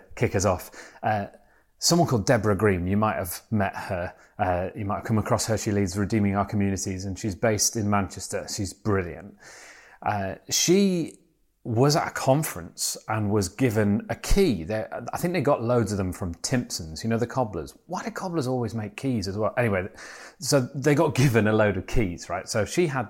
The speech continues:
one of these keys, and the whole thing was that, uh, faith is a key to unlocking something in people. And we, we have been given keys to unlock belief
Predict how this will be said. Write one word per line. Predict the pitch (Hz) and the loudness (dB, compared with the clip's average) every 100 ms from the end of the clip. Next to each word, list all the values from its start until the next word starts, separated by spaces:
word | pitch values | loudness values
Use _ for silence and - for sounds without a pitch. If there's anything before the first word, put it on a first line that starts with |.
| - | -4
one | 104 | -2
of | 101 - | -2 -2
these | 90 87 - | -4 -6 -8
keys, | - - 85 78 78 - - - - - | -10 -8 -8 -8 -10 -12 -14 -20 -20 -6
and | - 95 | -4 -2
the | 90 | 0
whole | 156 160 | 0 2
thing | 131 110 | 2 2
was | 101 92 | 2 0
that, | 90 - - - - | -2 -4 -14 -20 -8
uh, | 95 92 - | -6 -6 -8
faith | - - 165 110 95 - - - - | -8 -2 0 0 -2 -8 -16 -12 -8
is | 85 | -6
a | 90 - | -6 -10
key | - 151 131 101 92 | -6 0 0 0 -2
to | 107 - | -6 -4
unlocking | 113 101 104 110 117 - - 82 80 - _ | -2 0 2 4 2 -2 -12 -12 -14 -20 _
something | - 113 90 - 98 | -12 -10 -10 -10 -8
in | 87 | -6
people. | 82 90 - 90 73 - - - - - | -4 -6 -6 -10 -10 -16 -20 -20 -14 -6
And | 101 95 | -2 0
we, | 98 | 0
we | 117 127 143 | 2 4 4
have | 107 | 2
been | 113 101 | 0 -2
given | 104 107 104 | -2 -2 -2
keys | - 139 139 139 127 | -2 0 0 0 -2
to | - | -6
unlock | 120 107 120 147 - - | -6 -4 -2 -2 -4 -4
belief | 120 120 147 92 - | -2 2 0 -2 -10